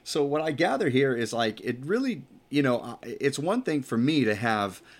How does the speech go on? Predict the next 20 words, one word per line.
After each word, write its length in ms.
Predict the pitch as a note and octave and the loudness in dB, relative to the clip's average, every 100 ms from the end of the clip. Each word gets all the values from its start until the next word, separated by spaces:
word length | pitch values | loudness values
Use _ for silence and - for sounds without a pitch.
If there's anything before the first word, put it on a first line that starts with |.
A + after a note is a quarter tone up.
| _ | _
my 420 | - A2 B2+ B2 A#2 | -2 2 6 6 4
faith, 520 | - C3 F#2 - - | 2 0 0 -6 -12
and 140 | A2 | -8
it's 100 | G#2 | -6
one 200 | C3+ D3 | -2 0
thing 160 | C#3+ C#3 | 0 -2
for 140 | B2+ | -2
you 380 | A2 G#2+ B2 A#3 | -6 -4 0 2
to 120 | A#3 | 2
have 220 | A2 G2+ F2+ | 0 -2 0
your 200 | C3+ F3 | -2 0
faith, 380 | G#2+ F#2 E2+ - | -4 -4 -8 -4
but 220 | F#2+ - - - | -4 -4 -18 -8
until 280 | B2 - E3 | -4 2 4
we 140 | D3 | 6
all 200 | D3 G#3+ | 4 2
come 280 | B3 - G3 | -2 0 0
into 160 | D#3 C3+ | 2 0
this 300 | A2 G2+ - | 0 -4 -6
unity 760 | F2+ B2+ G#3+ B2 G2 F2+ F2+ | -4 0 2 2 -2 -8 -12